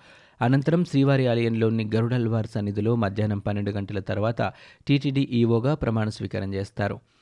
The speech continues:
బాధ్యతలు స్వీకరించిన తర్వాత టీటీడీ ఈవోగా నవరాత్రి బ్రహ్మోత్సవాల నిర్వహణపై జవహర్ రెడ్డి సమీక్ష నిర్వహించారు.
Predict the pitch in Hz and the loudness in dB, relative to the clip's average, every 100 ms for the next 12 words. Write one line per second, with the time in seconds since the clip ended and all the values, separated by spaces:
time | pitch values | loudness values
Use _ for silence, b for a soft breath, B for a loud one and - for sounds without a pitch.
0 | b b 113 120 127 131 123 117 113 120 | b b 2 4 2 0 -2 -2 -2 0
1 | 113 117 107 110 104 117 165 170 139 135 | -2 -2 -2 -2 0 -2 -2 -2 -2 -2
2 | 139 131 120 110 107 110 127 113 107 127 | -2 0 2 2 2 2 0 0 0 -2
3 | - 120 107 104 104 131 - 120 110 101 | -2 -4 -2 -4 -4 -4 -2 -2 -2 -4
4 | 104 104 107 120 170 175 b b 107 107 | -4 -4 -4 -4 -4 -6 b b -2 0
5 | 113 113 101 104 - 104 113 127 117 117 | 2 0 -2 -2 -4 -4 -4 -2 0 -2
6 | 110 113 113 95 | -2 -4 -4 -4